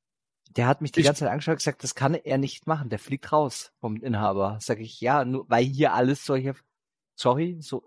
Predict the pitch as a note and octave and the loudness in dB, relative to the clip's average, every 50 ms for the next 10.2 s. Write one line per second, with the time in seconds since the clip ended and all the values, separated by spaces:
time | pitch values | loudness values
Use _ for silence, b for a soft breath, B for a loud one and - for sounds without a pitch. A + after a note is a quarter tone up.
0 | C#3 - C#3 C#3 D#3+ E3 C3+ - A#2 B2+ C#3 - - A#2+ - - D3+ D3 - - | -10 -8 -4 -2 -2 -2 -2 -2 -2 -2 -2 0 -2 -2 -2 -2 -6 -12 -4 0
1 | A2 G#2+ A2+ B2+ C#3+ G3+ G#3 F3+ G#2+ - A2 F2+ - - - _ _ - D#3+ C#3 | 2 2 2 2 0 -2 -4 -4 -4 -4 -4 -4 -4 -8 -14 _ _ -4 -2 -2
2 | C3 - - C3+ - - C#3 - - C#3+ D3 E3+ F3+ - E3 - D#3+ D3 - - | -4 -4 -8 -6 -4 -4 -4 0 2 2 2 2 0 -6 -6 -4 -4 -4 -4 -6
3 | D#3+ - - - D#3+ D#3+ D3+ - G#3 G3+ - - - F#3 F#3+ F3+ - _ - D#3 | -8 -6 -2 -2 -2 -2 0 -2 -2 -2 -4 -4 -2 -2 -2 -2 -4 _ 0 0
4 | E3+ E3+ D3+ C3+ D#3 D#3+ D#3 D#3 D3 C#3+ C#3 D3+ D3 - G#3+ G3 - E3+ F3+ - | 2 0 2 2 2 2 2 2 0 0 2 2 2 2 4 4 4 4 4 4
5 | - - - - A#2+ B2 - - _ _ _ F#3+ - - - - - - - - | -4 -10 -6 -6 -6 -6 -6 -10 _ _ _ -20 -14 -2 -2 -2 0 0 -4 -2
6 | G#3 G3+ G3+ D#3 E3 A3+ - - _ _ B B B B B B B B B - | -2 -2 -2 -4 -6 -8 -10 -10 _ _ B B B B B B B B B 2
7 | D3 D3 B3 F4 G#4 G4 - - C3+ C3 C#3+ E3 F#3 G#3 C#4+ - - B3 - C4 | 2 6 6 4 2 6 8 8 8 8 6 4 4 4 4 4 2 0 0 0
8 | G#3+ F#3+ A#3 - - - - - A#3 C4+ - F#3 C#3+ B2 C3 - - - D#3+ - | 2 4 2 2 2 -4 -6 -2 -2 0 2 2 0 0 0 -2 0 0 0 0
9 | - - - _ _ _ b b b b b _ F#3+ E4+ F4 - - - - C4+ | 0 -8 -18 _ _ _ b b b b b _ 0 0 0 -2 -4 -6 -4 -4
10 | C#4+ - C4 E3 | 4 6 6 6